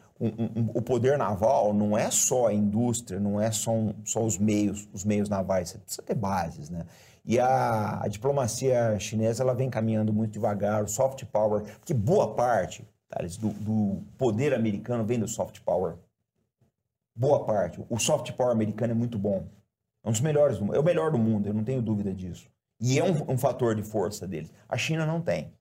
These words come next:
É muito, muito fraco o soft power chinês. Eu não sei como é que eles vão trabalhar isso nos próximos anos.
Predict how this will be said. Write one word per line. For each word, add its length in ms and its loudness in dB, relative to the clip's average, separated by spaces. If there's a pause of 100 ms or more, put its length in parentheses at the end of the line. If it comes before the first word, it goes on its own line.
(720)
É 60 0
muito, 320 0
muito 240 -4
fraco 420 -2
o 60 -12
soft 320 -10
power 260 0
chinês. 400 -8
Eu 60 -4
não 100 -2
sei 240 -2
como 180 -4
é 80 0
que 80 -6
eles 140 -2
vão 140 -2
trabalhar 360 0
isso 200 -6
nos 100 -10
próximos 420 -4
anos. 160 -8